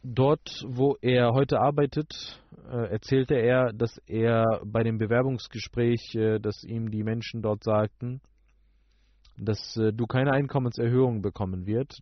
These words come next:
du musst mit dem Einkommen leben. Und wenn du dieses Einkommen als genügend empfindest, dann ist es okay,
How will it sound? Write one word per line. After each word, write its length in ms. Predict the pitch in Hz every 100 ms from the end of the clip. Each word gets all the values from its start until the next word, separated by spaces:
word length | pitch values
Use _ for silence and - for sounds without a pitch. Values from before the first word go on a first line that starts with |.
| -
du 100 | 104
musst 240 | 107 -
mit 140 | 110 110
dem 160 | 110
Einkommen 480 | 98 107 - 104 98
leben. 500 | 101 107 127 143 170 _ _ _ _ _ _ _ _ _ _ _ _ _ _ _ _ _ _ _ _ _ _ _ _ _ _ - _ _ _ _
Und 500 | - 107 107 104 104
wenn 200 | 110 110
du 100 | 113
dieses 480 | 110 107 107 95 -
Einkommen 400 | 110 110 110 107
als 140 | 101 -
genügend 320 | 113 113 110
empfindest, 580 | 90 131 139 156 - -
dann 120 | 110
ist 140 | 104
es 140 | 107 104
okay, 400 | - 123 156